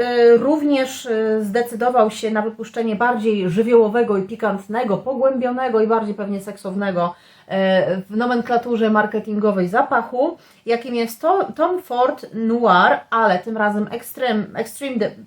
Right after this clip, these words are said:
Extreme Parfum. Y, to jest właśnie kontynuacja no-, y, Noir Extreme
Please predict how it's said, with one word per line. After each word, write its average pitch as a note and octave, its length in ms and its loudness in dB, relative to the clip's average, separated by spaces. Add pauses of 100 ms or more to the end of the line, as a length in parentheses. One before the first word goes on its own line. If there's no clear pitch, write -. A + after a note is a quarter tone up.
(220)
Extreme A#3 420 -8
Parfum. G3+ 680 -4 (920)
Y, G#3+ 480 4
to G4+ 120 2
jest F#4 140 2
właśnie D#4 240 0
kontynuacja C#4 680 0
no-, C4 480 0
y, A3+ 240 2
Noir B3 520 4
Extreme A#3+ 760 -6